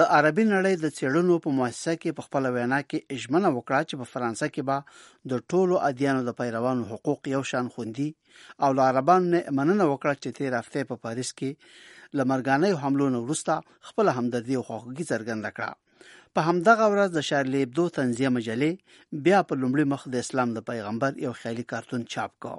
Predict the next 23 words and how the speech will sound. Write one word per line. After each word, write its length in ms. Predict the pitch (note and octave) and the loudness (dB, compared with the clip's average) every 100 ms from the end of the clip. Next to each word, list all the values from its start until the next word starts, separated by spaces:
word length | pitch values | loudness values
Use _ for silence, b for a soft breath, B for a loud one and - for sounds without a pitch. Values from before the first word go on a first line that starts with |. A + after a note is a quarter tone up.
| _ - | _ -4
نړیواله 500 | C3 C3 C#3 E3 C3+ | -2 2 6 6 6
کچه 240 | C3+ B2+ B2 | -2 -4 -6
یې 80 | |
د 60 | A2+ | -6
مسلمانانو 640 | G#2 B2 A2+ A2+ A2+ G#2+ G2 | -8 -8 -6 -6 -4 -6 -10
غوسه 260 | G2 C3 D3 b b b b - | -6 -6 -6 b b b b -4
راوپاروله. 760 | B2+ A2 B2+ A2 G#2+ G#2+ - - _ _ _ _ B B B B B B B - | -2 -2 -6 -6 -6 -6 -8 -10 _ _ _ _ B B B B B B B 0
د 80 | D#3 | 2
مسلمانانو 760 | E3 D#3 F3+ F#3 G#3 A#3 A3+ A3 | 2 2 4 4 4 4 4 2
له 120 | D#3+ | 4
مذهبي 440 | D3 B2+ C3+ D#3 G3+ | 2 2 -2 -2 0
مشرانو 480 | E3+ - F3 E3 | 0 2 2 4
نه 80 | D3 | 4
علاوه 380 | C3+ B2+ C3+ E3 F#3+ b b C3+ | 4 4 4 2 0 b b -2
د 60 | |
رومن 400 | C#3 F3 G#3 D#3+ | 2 4 6 4
کاتولیکانو 720 | C3+ C3+ C#3 C3 A#2+ D3 D3+ C#3 | 2 -2 0 -4 -2 2 2 2
مذهبي 380 | B2 B2 A#2+ | 0 -2 -6
پیشوا 380 | B2 B2 - C3 | -6 -6 -4 -4
هم 200 | G#2 C#3 D#3 b b | -2 -4 -6 b b
د 80 | C3 | -2
دغې 260 | B2+ A#2+ | -2 -2
مجلې 420 | A#2 A2 A#2 C3 | -4 -4 -2 -2